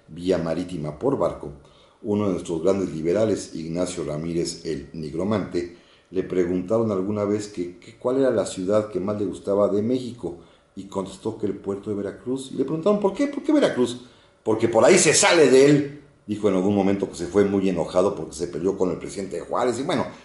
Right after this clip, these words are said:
hizo toda una serie de cosas, este gran liberal Ignacio Ramírez,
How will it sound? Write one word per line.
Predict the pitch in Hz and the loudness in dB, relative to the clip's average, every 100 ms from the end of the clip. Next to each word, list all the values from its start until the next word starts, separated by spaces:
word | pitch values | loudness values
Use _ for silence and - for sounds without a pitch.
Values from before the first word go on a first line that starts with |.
| - | -4
hizo | 131 120 | -2 0
toda | 107 113 | 2 4
una | 98 | 4
serie | 107 98 87 | 2 2 2
de | |
cosas, | - 120 139 143 - - - | 2 2 2 0 -6 -16 -12
este | - 80 | -6 0
gran | 98 110 107 | 0 2 0
liberal | 98 82 92 92 | 0 2 2 2
Ignacio | 82 92 95 | 0 -4 -2
Ramírez, | 113 135 123 127 | 0 4 4 4